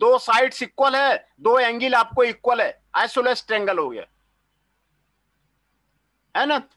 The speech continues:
तीसरा है स्कैनली triangle। देखिए, दो आपको दिखाया गया है, तीन angle है और तीन sides है।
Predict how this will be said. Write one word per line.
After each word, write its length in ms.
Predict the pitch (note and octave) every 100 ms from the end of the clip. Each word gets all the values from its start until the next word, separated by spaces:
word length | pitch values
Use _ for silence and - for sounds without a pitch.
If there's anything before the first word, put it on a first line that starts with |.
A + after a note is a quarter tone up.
| -
तीसरा 400 | B3 C4 C4 C4
है 420 | A#3+ D4 C#4+ - _ _ _ _ _ _ _ _ _ _ _ _ -
स्कैनली 500 | F#3 - C4+ C4+ C#4
triangle। 480 | C#4 B3 C4 C4+ D#3 _ _ _ _ _ _ _ _ _ _ _ _
देखिए, 340 | G#3 A3+ C4+ B3
दो 260 | G#3+ A#3+ B3
आपको 320 | A3+ - A3+
दिखाया 340 | A3+ A3 A#3
गया 220 | A3 A#3
है, 120 | G3+ - _ _ _ _ _ _ -
तीन 200 | A#3 B3+
angle 380 | A#3 A#3+ C4 B3
है 340 | C4 A#3+ - _ _ _ _ _ -
और 300 | G3+ A#3 - - _ _ _ _ _ A3
तीन 180 | B3+
sides 420 | - G#3 A#3+ - B3+
है। 280 | B3 D3